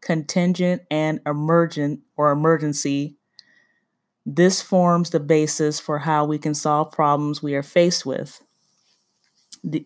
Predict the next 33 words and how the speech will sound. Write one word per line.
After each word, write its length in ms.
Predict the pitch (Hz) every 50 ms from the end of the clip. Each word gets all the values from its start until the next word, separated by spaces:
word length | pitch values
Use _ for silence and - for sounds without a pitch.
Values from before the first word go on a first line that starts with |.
| _ -
the 120 | 160 160
idea 560 | 160 165 180 190 208 190 190 175 165 160 165
is 140 | 160 151 147
that 180 | 160 151 151 151
there 140 | 156 147 143
are 160 | 139 143 143
four 280 | - - 165 160 170
routes 380 | 165 165 160 156 151 151 - -
we 80 | 156 151
can 180 | - 160 151
take 320 | 143 - 170 156 165 - -
depending 380 | 170 165 - 175 160 156 156
on 200 | 151 151 151 156
how 500 | 143 165 151 147 147 147 147 151 151 151 - - - - - _ _
the 80 | 196 185
problem 560 | - - 180 165 165 160 165 165 165 165 165
presents 480 | - - 170 151 151 160 151 147 -
itself, 720 | 143 - - - 160 147 143 147 147 147 147 - - - _ _ _ _ _ _ _ _ _ _
or 280 | - 170 165 165 170 170
in 220 | - 175 170 170
the 180 | 165 165 165 165
ev-, 180 | 156 147 147 - _ _ -
event 360 | 147 147 160 147 143 - -
plan 320 | - - 170 156 147 139 - -
A 200 | 190 202 208 208
fails, 640 | 208 - 156 143 143 139 139 143 143 151 - - -
plan 340 | - - 170 156 151 147 147
B 220 | 156 175 180 180
fails, 720 | 175 - 160 147 147 143 143 143 143 143 143 - - - _ _ -
et 100 | 143 143
cetera, 380 | - 165 156 151 143 151 147 143
et 80 | 143
cetera. 480 | - - 160 147 143 - - - 143 139